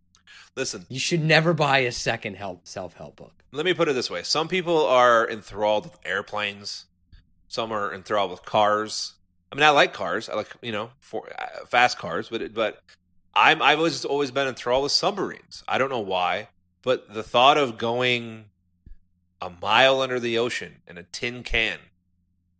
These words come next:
Speaker 1: like, it's just, you know, it's just nuts to me.
Speaker 2: Yeah, it is to me, too. I don't, have no desire to do that
Speaker 1: <laughs>
Speaker 2: whatsoever. I
Speaker 1: I
Speaker 2: did see a scientist was talking about, like, the,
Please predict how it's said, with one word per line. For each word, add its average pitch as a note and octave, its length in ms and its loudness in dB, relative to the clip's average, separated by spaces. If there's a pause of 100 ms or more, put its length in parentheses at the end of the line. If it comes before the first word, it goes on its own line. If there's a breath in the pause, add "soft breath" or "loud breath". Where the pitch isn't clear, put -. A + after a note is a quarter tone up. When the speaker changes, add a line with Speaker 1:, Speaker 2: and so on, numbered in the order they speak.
(180)
Speaker 1:
like, G2 200 -16
it's F#2+ 140 -12
just, - 300 -14
you F2 80 -16
know, D#2 100 -12
it's G2+ 120 -14
just - 120 -18
nuts G#2 280 -6
to E2 100 -18
me. D2+ 140 -20 (1700)
Speaker 2:
Yeah, A2 340 -2
it A#2 140 -10
is C3+ 160 -8
to C3 120 -6
me, C3+ 200 -2
too. D#3+ 360 -2
I A#2+ 120 -6
don't, A2+ 240 -8
have G#2 220 -6
no B2 220 -6
desire A#2+ 360 -6
to G#2+ 80 -6
do A2+ 160 -8
that A2 240 -4
Speaker 1:
<laughs> - 0 -
Speaker 2:
whatsoever. A2 680 -8 (540)
I C#3 100 0
Speaker 1:
I D#3 40 -2
Speaker 2:
did F3 160 -2
see G3+ 220 0
a D3 80 2
scientist C#3 540 0
was A2+ 120 -10
talking A#2 380 -4
about, G#2 280 -4
like, G2 220 -6
the, G#2+ 220 -12